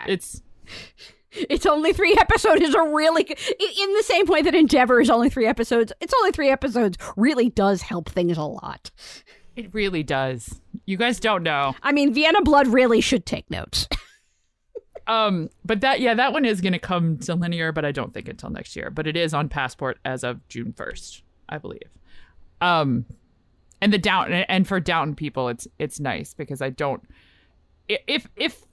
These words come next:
Speaker 1: our list, our, our reader is correct that it was in fact at some point already available in America, I don't even know that it still is or that anybody sort of promoted the fact that it was.
Speaker 2: I mean,
Speaker 1: So
Speaker 2: honestly, like,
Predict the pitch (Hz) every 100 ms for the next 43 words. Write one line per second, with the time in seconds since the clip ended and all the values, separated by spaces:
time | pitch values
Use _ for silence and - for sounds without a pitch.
0 | _ _ _ - 247 247 269 - - 220
1 | 214 202 214 208 220 226 220 233 247 -
2 | 247 226 - 214 202 196 202 180 - 196
3 | 196 190 190 185 - 202 - 196 - 180
4 | 185 185 185 180 190 190 190 190 185 208
5 | 254 330 220 190 180 180 165 147 - 190
6 | 196 220 196 160 190 - 269 254 254 247
7 | - 262 240 233 254 294 151 151 147 131
8 | - 139 135 - 135 - - - - 285
9 | 285 254 254 208 190 196 294 262 240 226